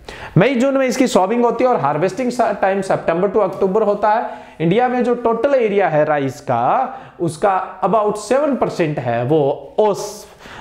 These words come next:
rice है, उसके द्वारा cultivate किया जाता है।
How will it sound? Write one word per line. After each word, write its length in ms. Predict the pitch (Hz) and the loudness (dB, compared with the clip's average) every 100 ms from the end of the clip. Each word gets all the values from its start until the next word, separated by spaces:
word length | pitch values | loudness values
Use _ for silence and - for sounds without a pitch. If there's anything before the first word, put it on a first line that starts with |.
| - | 0
rice 320 | 165 156 131 | 2 2 2
है, 120 | 160 - | 2 4
उसके 320 | 202 - 196 | 0 2 2
द्वारा 240 | 147 135 | 2 0
cultivate 520 | 143 135 135 127 135 - | 0 -2 0 -2 -2 0
किया 180 | 233 | 0
जाता 320 | 131 113 - 110 | 0 -2 -4 -6
है। 220 | - | -6